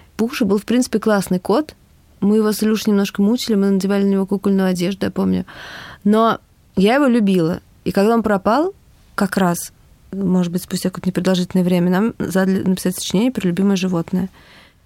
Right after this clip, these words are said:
И я его написала, и написала всю эту историю. Я написала, как мы его купили на птичьем рынке, как он спал в шапке, как я его любила, какой он был классный, как он потерялся. В общем, я его так по-писательски написала, я из, реально туда влила много д-, души.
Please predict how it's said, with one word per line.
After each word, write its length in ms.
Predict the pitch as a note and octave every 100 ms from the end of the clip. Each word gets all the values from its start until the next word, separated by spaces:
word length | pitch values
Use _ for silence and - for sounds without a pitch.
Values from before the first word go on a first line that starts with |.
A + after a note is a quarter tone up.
| -
И 60 |
я 140 | F#3+ A3
его 100 | A3
написала, 600 | G#3 F#3+ - G3+ C4 C4
и 140 | -
написала 340 | G3 F#3 A#3 A#3+
всю 140 | -
эту 120 | A3 G3+
историю. 560 | - G#3 G3+ F#3+ E3 -
Я 300 | G#2 F3+ G#3+
написала, 400 | A#3 - A#3 A3+
как 140 | G#3+ A3
мы 60 |
его 60 | A3+
купили 240 | A3 A#3+ A#3
на 60 |
птичьем 300 | A3 - B3
рынке, 320 | A3 G#3 G3+
как 100 | G3+ G#3
он 100 | G#3+
спал 240 | A3 A#3+
в 40 |
шапке, 440 | - G#3+ G3+ - F#3
как 100 | F#3
я 80 | G3
его 80 | A3
любила, 600 | A3 G3 G#3 A3+ G#3 G3 - - - -
какой 180 | - A#3
он 80 | A#3
был 120 | B3+
классный, 460 | A#3+ A3 A3+ G#3+ F#3+
как 140 | A3+
он 100 | A#3+
потерялся. 500 | G3+ A3 G#3 C4 A3+
В 40 |
общем, 260 | G#3+ - - - -
я 260 | F3 A3
его 120 | C4+ B3+
так 140 | G3+
по-писательски 640 | F#3+ - B3 G3 - -
написала, 400 | F3 F3 - B3 C4
я 140 | F#3+
из, 160 | G#3 G3 - - -
реально 340 | F#3 A3 B3
туда 160 | G3+ F#3
влила 400 | F3 F#3+ F#3+ B3+
много 340 | G3+ F#3+ F#3+
д-, 60 | F#3+ -
души. 440 | - F#3 - E3